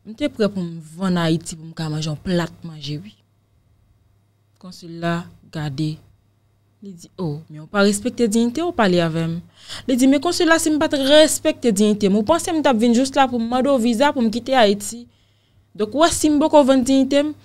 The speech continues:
se paske yo poko ban m pri pou li. Yo pa ban m pri pou li, paske ou wè, nan peyi m, lè yon moun pale de revolisyon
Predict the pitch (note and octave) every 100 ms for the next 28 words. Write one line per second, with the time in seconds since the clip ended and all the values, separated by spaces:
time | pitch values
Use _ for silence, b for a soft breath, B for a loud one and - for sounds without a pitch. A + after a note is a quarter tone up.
0 | b - D4 C4+ - A3+ G#3+ G#3+ F3+ F3+
1 | - F3 G#3 G#3 E3+ D3+ - _ _ A#3+
2 | A#3+ C#4+ G#3+ F#3 F3+ F#3+ F3 F3 E3+ B
3 | - B3 C#4+ D4+ D4 C#4+ D4 D4 D4+ C4+
4 | B3+ C4 A#3+ A#3 A3 G3+ E3+ G3 B3+ B3+
5 | B3+ B3 - A#3+